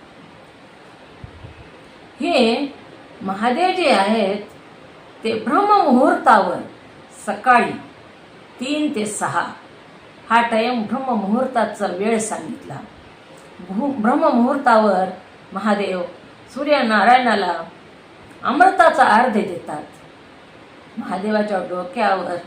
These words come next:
मस्तकावर जे चंद्र धारण केलेलं आहे त्याच्या हातामध्ये अमृताचा कुंभ आहे, म्हणून त्याला सुधाकर हे नाव पडलेलं आहे. त्याच्यामधलं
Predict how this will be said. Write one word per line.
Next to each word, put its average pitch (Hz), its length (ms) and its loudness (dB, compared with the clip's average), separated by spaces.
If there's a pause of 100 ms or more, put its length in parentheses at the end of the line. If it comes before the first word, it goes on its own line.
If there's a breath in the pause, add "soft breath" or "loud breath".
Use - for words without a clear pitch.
(140)
मस्तकावर 202 640 -2 (440)
जे 220 280 -2
चंद्र 262 320 2
धारण 262 500 0
केलेलं 220 560 -2
आहे 185 460 -2 (540)
त्याच्या 196 300 -2
हातामध्ये 220 800 0 (300)
अमृताचा 226 640 0
कुंभ 277 440 0
आहे, 175 420 4 (400)
म्हणून 233 360 -2
त्याला 202 200 -2
सुधाकर 202 520 -4
हे 220 200 0
नाव 220 260 0
पडलेलं 196 500 -6
आहे. 180 300 -6 (420)
त्याच्यामधलं 233 920 4